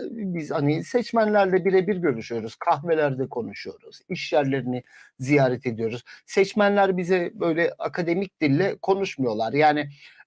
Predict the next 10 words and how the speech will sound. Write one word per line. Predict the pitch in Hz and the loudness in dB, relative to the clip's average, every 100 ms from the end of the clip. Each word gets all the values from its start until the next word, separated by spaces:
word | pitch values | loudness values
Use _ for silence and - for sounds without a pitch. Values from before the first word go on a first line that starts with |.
| _ | _
e, | 147 147 143 143 143 143 | 2 4 6 4 2 0
açık | 165 143 214 | -4 -2 0
açık | 143 143 202 | 0 -2 0
ne | 202 202 | 2 2
düşünüyorsa | 147 143 123 110 123 208 | 2 -2 -2 -2 0 0
söylüyorlar | 196 - 131 135 143 107 95 - | 0 2 2 4 2 2 -4 -8
orada. | 117 104 123 127 | -6 -6 -4 -4
Diyor | 151 254 175 | -2 -4 -4
ki, | 147 | 0
"Yani | 160 175 156 | 2 2 -2